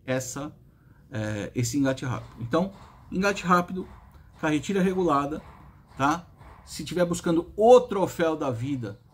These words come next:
de repente é melhor um outro tipo de anzo-, de, de snap, mas pro uso de plug,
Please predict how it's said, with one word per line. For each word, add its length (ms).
de 80
repente 460
é 80
melhor 420
um 200
outro 760
tipo 360
de 100
anzo-, 440
de, 320
de 140
snap, 440
mas 320
pro 300
uso 340
de 120
plug, 540